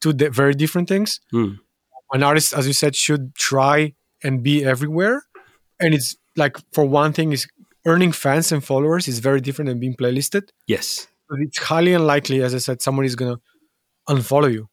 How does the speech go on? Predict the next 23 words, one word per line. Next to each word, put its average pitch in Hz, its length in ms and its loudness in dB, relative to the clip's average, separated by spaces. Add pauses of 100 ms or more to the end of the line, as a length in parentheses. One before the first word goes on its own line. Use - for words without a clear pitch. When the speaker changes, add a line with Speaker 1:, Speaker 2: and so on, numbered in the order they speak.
(160)
Speaker 1:
Or 151 340 4 (300)
in 131 100 -6
that 135 220 2
case, 139 280 2
in 151 100 -2
the 131 60 0
case 151 220 2
of 135 80 -2
Bandcamp, 147 460 0
where 131 100 -2
they 127 80 -2
buy 135 180 0
your 135 140 0
album, 135 400 0 (640)
n-, 139 160 -6
uh, - 240 -10
obviously 156 280 2
I 156 40 4
don't 151 80 2
have 143 140 -2
the 127 80 -8
data, 151 340 2
but 131 140 -6